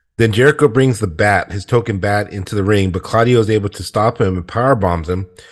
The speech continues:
and then goes for the swing before Garcia intervenes. But Claudio puts, uh, Garcia on his back, on his shoulders,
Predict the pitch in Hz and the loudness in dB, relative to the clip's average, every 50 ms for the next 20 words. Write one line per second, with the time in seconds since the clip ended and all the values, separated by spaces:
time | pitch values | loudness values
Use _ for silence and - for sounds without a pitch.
0 | - - _ _ 101 101 101 104 87 107 110 104 - - 120 113 107 - - 113 | -20 -20 _ _ -2 0 2 2 4 4 4 2 2 2 0 0 0 0 0 0
1 | 110 104 98 98 - - 107 101 98 98 90 - 98 95 - - 110 107 113 104 | 0 0 -2 -4 -4 -2 0 2 2 2 0 0 -2 -2 -2 -4 -6 -6 -4 -4
2 | 101 104 98 101 98 95 101 120 - - _ _ _ - - _ _ _ _ _ | -4 -4 -4 -2 -2 -2 -2 -4 -6 -10 _ _ _ -20 -20 _ _ _ _ _
3 | _ _ _ _ _ _ _ _ _ - 104 110 - - - 117 120 127 127 123 | _ _ _ _ _ _ _ _ _ -2 0 0 0 2 2 4 6 6 6 6
4 | 113 - - 139 131 - - - 123 101 98 95 92 92 - - - - - 104 | 4 4 2 0 0 0 -2 -2 0 0 2 0 0 -2 -4 -4 -2 0 0 0
5 | - - 131 120 - - 107 107 107 101 87 82 - 104 101 110 127 - - 107 | 0 0 -2 0 0 0 0 0 0 -2 -4 -4 -4 -4 -2 -2 -4 -6 -6 -6
6 | 98 92 - - 139 131 120 101 95 95 - | -6 -6 0 2 2 4 4 2 0 -2 -4